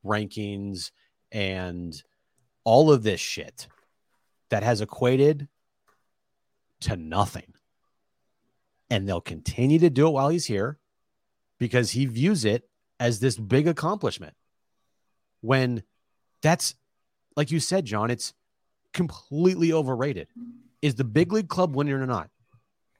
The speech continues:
That's all I give a shit about. Okay. Now, our buddies at Mad Friars, th-, th-, this is great for them. And they have opportunity. I mean,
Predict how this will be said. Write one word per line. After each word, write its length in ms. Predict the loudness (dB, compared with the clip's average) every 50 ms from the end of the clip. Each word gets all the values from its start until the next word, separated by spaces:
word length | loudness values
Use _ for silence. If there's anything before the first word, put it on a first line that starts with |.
| _ _ _ _ _ _ _ -16
That's 120 | -6 -2 2
all 80 | 2
I 40 | 4
give 140 | 4 2 0
a 40 | 2
shit 160 | 2 2 2
about. 240 | 0 0 -2 -4 _ _ _ _ _ _ _ _ _ _ _ _ _ _ _ -10
Okay. 340 | -4 0 2 2 2 2 -2 _ _ _ _ _ _ _ _ _ _ _ _ -4
Now, 400 | -2 0 0 2 0 -2 -4 _ _ _ _ _ _ _ _ _ _ _ _ -6 -2
our 60 | 4
buddies 240 | 4 4 4 2 -2
at 60 | -4
Mad 240 | -2 -2 -2 -2 0
Friars, 420 | 0 0 0 0 0 -2 -4 -4
th-, 180 | -8 -10 -10 _
th-, 180 | -14 -20 -20 _ _ _ _ _ _
this 260 | 0 0 2 2 0
is 100 | -6 -6
great 300 | -2 0 0 2 0 0
for 120 | 0 -2
them. 360 | 0 0 -2 -4 -4 -6 -8 -12 _ _ _ _ _ _ _ _ _ _ _ _ _ _ _ _ _ -4
And 240 | -4 -2 -2 -4 -4
they 420 | 0 2 4 4 4 2 0 -4 -12 _ _
have 220 | -2 0 0 2 4
opportunity. 540 | 2 2 0 -2 -4 -2 -2 -2 -2 -4 -6
I 40 |
mean, 180 | -6 -6 -6 -10